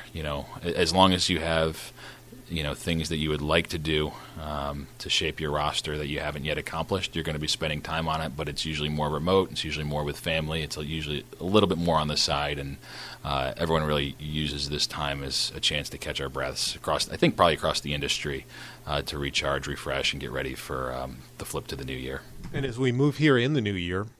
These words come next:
Speaker 2: um, it seems to me, and, and maybe you can tell me otherwise, our January is now a busier month in baseball than they used to be. And what I mean by that, you seem to have more players who are signing in January or February for that matter.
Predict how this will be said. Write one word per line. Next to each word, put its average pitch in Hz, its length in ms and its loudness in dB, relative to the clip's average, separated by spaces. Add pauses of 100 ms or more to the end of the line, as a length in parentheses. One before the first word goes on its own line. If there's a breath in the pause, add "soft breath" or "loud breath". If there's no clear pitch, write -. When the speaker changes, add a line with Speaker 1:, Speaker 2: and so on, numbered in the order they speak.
(220)
Speaker 2:
um, 101 320 -2
it 269 160 2
seems 135 640 6
to - 140 0
me, 110 280 4
and, 113 220 -2
and 107 180 -2
maybe 120 160 4
you 120 80 2
can 127 120 -2
tell 123 160 -2
me 113 120 2
otherwise, 87 560 0
our 135 80 8
January 262 480 8
is 147 120 4
now 147 180 8
a 110 60 6
busier 120 380 4
month 107 280 0
in 101 60 -2
baseball 98 440 2
than 98 140 0
they 92 80 -2
used 92 300 -2
to 123 80 0
be. 107 260 2
And 113 120 2
what 113 120 4
I 117 100 4
mean 139 180 2
by 117 180 8
that, 104 260 4 (540 loud breath)
you 156 80 6
seem 233 240 6
to 160 240 6
have 123 260 2
more 135 400 6 (320 soft breath)
players 135 400 8
who 143 120 4
are 120 60 8
signing 139 540 6
in 95 80 -2
January 98 600 0
or 175 160 8
February 226 520 6
for - 200 -2
that 90 240 2
matter. 87 360 -2